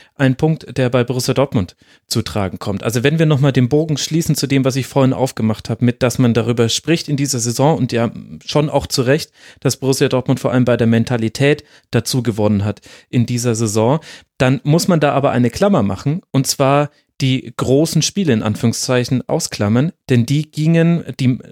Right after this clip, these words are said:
also fast alle davon gingen verloren. In Tottenham verloren, gegen Atletico verloren und jetzt gegen den Bayern, in,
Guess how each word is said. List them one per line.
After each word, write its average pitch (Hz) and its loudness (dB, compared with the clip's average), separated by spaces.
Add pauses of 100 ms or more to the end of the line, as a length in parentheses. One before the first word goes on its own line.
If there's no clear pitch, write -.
also 117 -6
fast - -4
alle 147 2
davon 120 0 (400)
gingen 127 2
verloren. 131 0 (300)
In 131 0
Tottenham 170 0
verloren, 170 0
gegen 135 -2
Atletico 165 -4 (300)
verloren 160 0 (380)
und 131 0
jetzt - -2
gegen 135 0
den 123 2
Bayern, 151 2
in, 143 -2